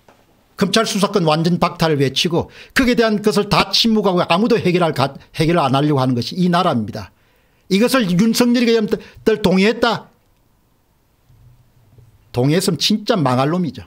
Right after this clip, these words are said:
나라가 뭡니까? 어떻든 무슨 옳은 게 있어야 될 거 아닙니까? 옳은 게. 올바름이라는 것이 나라가 있어야 되지. 이렇게 개판을 해가 어떻게 되겠다는 이야기입니까? 이런 것을 다 묻자 이야기입니까?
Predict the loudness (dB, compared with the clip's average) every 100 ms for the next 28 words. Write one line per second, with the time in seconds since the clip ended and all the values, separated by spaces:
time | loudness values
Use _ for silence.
0 | -20 -20 -20 -20 _ _ _ _ _ _
1 | _ _ _ -20 -18 -18 -20 -20 _ -20
2 | -20 -20 -20 _ _ _ _ _ _ _
3 | -20 _ _ _ _ -20 _ _ _ _
4 | -4 0 2 2 2 0 0 0 0 -2
5 | -2 -4 -2 -2 -4 -12 -20 _ _ _
6 | _ -4 -2 0 -2 -2 0 2 0 0
7 | 0 0 -2 -2 -4 -6 -8 -8 -8 -12
8 | -8 -4 0 0 -2 -4 -8 -10 -10 -2
9 | 0 2 2 2 2 2 0 0 -2 0
10 | 0 0 0 0 -2 -2 -2 -2 -2 -2
11 | 0 0 -2 0 -2 0 0 0 0 0
12 | 0 0 -2 -2 0 0 0 0 0 0
13 | 0 -2 -2 -2 -2 -4 -8 -2 0 2
14 | 0 0 0 0 0 0 0 2 0 0
15 | 0 0 -2